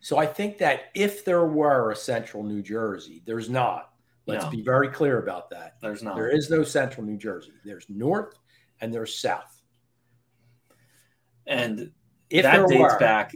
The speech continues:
Speaker 2: that dates back actually to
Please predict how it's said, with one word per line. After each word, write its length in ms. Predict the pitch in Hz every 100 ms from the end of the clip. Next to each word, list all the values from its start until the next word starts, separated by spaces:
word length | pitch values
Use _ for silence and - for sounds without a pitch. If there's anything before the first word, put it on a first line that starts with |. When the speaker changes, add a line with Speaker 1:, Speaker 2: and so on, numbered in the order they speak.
| -
Speaker 2:
that 340 | 127 131 175
dates 220 | 143 120 -
back 300 | 117 107 -
actually 600 | 113 107 - 113 104 98
to 520 | 95 - 104 98 98